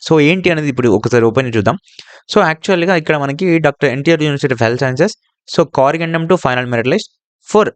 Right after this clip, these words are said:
admission into బీఎస్సీ nursing course అని చెప్పేసి ఇవ్వడం జరిగింది, ఫ్రెండ్స్. So, ఇక్కడ ఏంటి అంటే, ఇక్కడ టూ మెంబర్స్, uh, నేమ్స్ అయితే ఇవ్వడం జరిగింది. యాక్చువల్‌గా ఏమైంది అంట అంటే, "The following candidates have wrongly entered the surname and wrongly uploaded the caste while applying for, uh,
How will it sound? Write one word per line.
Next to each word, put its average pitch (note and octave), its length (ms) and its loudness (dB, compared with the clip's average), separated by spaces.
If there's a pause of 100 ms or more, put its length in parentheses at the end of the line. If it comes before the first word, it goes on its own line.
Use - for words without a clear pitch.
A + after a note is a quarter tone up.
(200)
admission D#3 320 -2
into D#3+ 200 -2
బీఎస్సీ C3 320 2
nursing A#2+ 300 -4 (240)
course B2 200 2
అని A#2 120 -2
చెప్పేసి B2 240 -2
ఇవ్వడం A2 280 2
జరిగింది, E2+ 360 -4
ఫ్రెండ్స్. D2+ 220 -8 (520)
So, F3+ 100 4 (540)
ఇక్కడ F3+ 160 0 (120)
ఏంటి A3 280 0
అంటే, G3 180 0 (100)
ఇక్కడ F3 180 0 (280)
టూ D#3+ 160 4
మెంబర్స్, E3 280 0 (320)
uh, B2 220 4 (160)
నేమ్స్ E3+ 240 0
అయితే D3 140 0
ఇవ్వడం C3 240 0
జరిగింది. A2 340 0
యాక్చువల్‌గా F3+ 420 0 (120)
ఏమైంది C#3+ 380 0
అంట G2 140 -2 (120)
అంటే, G2 240 0
"The F3+ 120 0
following F#3 440 0
candidates C3 420 -2
have B2 180 0
wrongly B2 360 0
entered A2 260 -2
the A#2+ 140 2
surname A#2+ 360 -2
and A2+ 140 -4
wrongly A2 300 0
uploaded G2 360 -2
the B2+ 140 0
caste G#2+ 280 -4
while G2 180 2
applying G#2 320 -2
for, A3+ 80 0 (540)
uh, B2 80 2